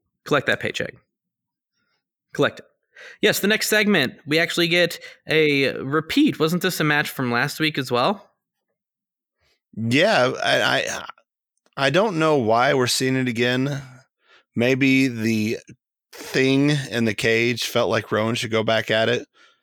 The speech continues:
Speaker 2: Uh, I feel like Black dodged a ball. I mean, this is no Kevin Johnson match, but Rowan is no, <laughs> you know, light thing to take lightly. You know, he's a big guy with a lot of power, and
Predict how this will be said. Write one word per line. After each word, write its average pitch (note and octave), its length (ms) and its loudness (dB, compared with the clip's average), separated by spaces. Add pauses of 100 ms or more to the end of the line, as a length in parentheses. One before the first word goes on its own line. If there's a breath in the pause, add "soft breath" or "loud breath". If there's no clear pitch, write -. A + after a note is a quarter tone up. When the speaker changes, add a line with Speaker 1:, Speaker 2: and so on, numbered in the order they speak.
(320 soft breath)
Speaker 2:
Uh, G#2+ 220 -2
I A2 140 -2
feel B2 240 0
like A#2 260 0
Black G#2+ 320 0
dodged A2 380 0
a - 20 -4
ball. A2 380 4
I G#2+ 100 0
mean, G#2+ 180 -2
this G#2+ 200 -2
is G#2+ 100 -6
no A2+ 180 2
Kevin G#2+ 300 -2
Johnson A2 460 0
match, A#2 360 -2
but G2 280 0 (420)
Rowan B2+ 420 2
is G#2 220 -2
no, B2 1200 2 (180)
<laughs> - 200 -14
you A#2+ 120 0
know, G#2+ 60 -2 (320 loud breath)
light A2+ 340 0
thing C3 220 0
to A#2+ 60 -2
take A#2+ 180 0
lightly. A2 440 -2 (100)
You F2+ 100 -14
know, F#2 140 -4
he's A2+ 160 -2
a G#2+ 60 0
big A2+ 280 0
guy A#2+ 480 2 (480 soft breath)
with G#2+ 380 0
a G2 40 0
lot A2 220 2
of G#2 80 -4
power, G#2+ 500 0
and G2 540 -2